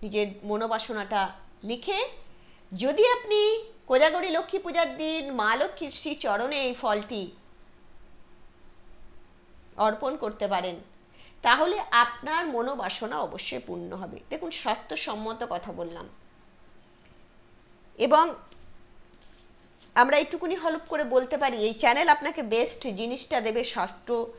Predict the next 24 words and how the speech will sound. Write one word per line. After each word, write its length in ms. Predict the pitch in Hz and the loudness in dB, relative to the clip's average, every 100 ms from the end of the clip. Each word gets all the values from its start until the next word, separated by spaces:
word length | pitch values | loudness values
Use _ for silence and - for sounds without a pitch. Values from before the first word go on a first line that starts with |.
| - - - 185 | -20 -20 -20 -16
ঘেঁটে 420 | 175 220 220 311 277 | -10 -4 -2 2 0
আপনাকে 520 | - 202 196 202 - - - - - - - - - - - - 220 | 0 -6 -4 -6 -6 -12 -18 -20 -20 -20 -20 -20 -20 -20 -20 -6 0
অনেক 320 | 294 359 349 - - - - | 2 2 -4 -12 -20 -20 -8
পুরনো 320 | 277 339 320 | -2 -2 -2
পুঁথি 540 | 330 285 - 330 294 - | -6 -10 -4 -2 -2 -2
তথ্য 440 | - 240 - 294 220 | -2 -2 -2 -4 -2
ঘেঁটে 320 | 226 - 302 | -4 -6 -4
আপনাকে 500 | - 180 185 180 - - - - - - - - - - - - - - _ - - | -4 -6 -8 -8 -10 -14 -20 -20 -20 -20 -20 -20 -20 -20 -20 -20 -20 -20 _ -20 -6
তথ্য 460 | 220 208 - 285 311 - - - | -2 -2 -2 -4 -4 -10 -20 -10
প্রদান 320 | - 170 170 | -8 -8 -10
করবে। 300 | 170 165 170 - - - - - | -8 -8 -10 -14 -20 -20 -20 -20
খুব 180 | - 226 | -8 -4
ভালো 220 | 269 247 | 2 2
থাকুন 380 | 254 262 285 302 427 - - - - - | 2 -2 -2 -6 -8 -16 -20 -18 -12 0
এবং 400 | 285 359 415 440 | 4 6 6 6
এই 160 | 440 440 | 4 4
তথ্য 540 | 302 302 - - 403 381 | 4 4 0 -4 -2 0
সংগ্রহ 840 | - 302 262 285 285 311 381 381 | 0 2 2 0 2 4 4 2
করে, 440 | - 370 359 277 | 2 2 6 4
মানে 200 | 240 269 | 4 2
apply 500 | 269 254 - 320 339 | 2 0 2 6 6
করে 240 | - 381 359 | 6 0 0
নিজের 320 | 320 330 247 | 0 0 -2
জীবনে 520 | 240 240 262 220 | -4 0 2 2